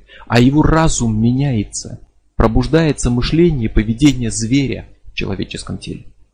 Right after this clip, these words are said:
Даже, кстати, инквизиторы, которые часто обвиняли ведьм в том, что те превращаются в животных, часто испытывали сомнение, что можно мгновенно и физически переделать именно физическое тело.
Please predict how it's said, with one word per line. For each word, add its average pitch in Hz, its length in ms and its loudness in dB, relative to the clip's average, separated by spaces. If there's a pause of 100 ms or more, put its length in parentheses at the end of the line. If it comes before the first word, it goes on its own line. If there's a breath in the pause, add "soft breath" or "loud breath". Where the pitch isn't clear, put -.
(420 loud breath)
Даже, 170 180 4
кстати, 160 300 -2
инквизиторы, 160 540 0
которые 127 360 -2
часто 143 340 -2
обвиняли 117 480 -4
ведьм 117 340 2 (340 soft breath)
в - 40 -20
том, 131 140 -2
что - 260 -4 (180)
те 156 140 4
превращаются 123 680 0
в - 20 -8
животных, 143 600 -4
часто 147 280 0
испытывали 135 460 0
сомнение, 147 500 0
что 131 280 -2
можно 123 380 -2 (240 loud breath)
мгновенно 127 540 2
и 104 80 0
физически 139 540 -4
переделать 120 640 4 (680)
именно - 760 2
физическое 151 680 -2
тело. - 340 -6